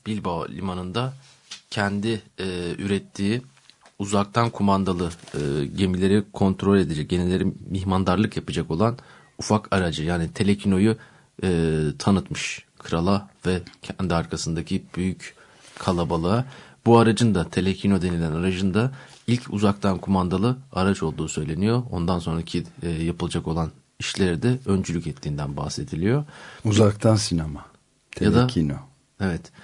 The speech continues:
Speaker 1: Ya da, e, şey olarak da düşünebilirsiniz. Drone teknolojisinin de aynı şekilde ilk başlangıcını bin dokuz yüz altı yılında bulabilmek mümkün. Aslında çok da uzak değil gibi duruyor buradan baktığın zaman. Bir başka çok da uzak olarak durmayan tarih ise bin dokuz yüz yirmi altıda imzalanan bir anlaşma.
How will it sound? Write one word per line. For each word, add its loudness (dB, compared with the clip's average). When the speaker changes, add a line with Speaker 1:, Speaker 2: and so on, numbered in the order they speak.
Speaker 1:
Ya 4
da, 4
e, 0
şey 2
olarak 0
da 2
düşünebilirsiniz. -4
Drone -2
teknolojisinin -4
de -6
aynı -4
şekilde -4
ilk -14
başlangıcını -2
bin 0
dokuz -4
yüz -2
altı -4
yılında -4
bulabilmek -6
mümkün. -4
Aslında -8
çok -6
da -2
uzak 0
değil -2
gibi -6
duruyor -4
buradan -4
baktığın -4
zaman. 0
Bir 6
başka 6
çok 6
da 4
uzak 4
olarak 2
durmayan 4
tarih 0
ise 0
bin 6
dokuz 2
yüz 2
yirmi 6
altıda 2
imzalanan 2
bir 6
anlaşma. 2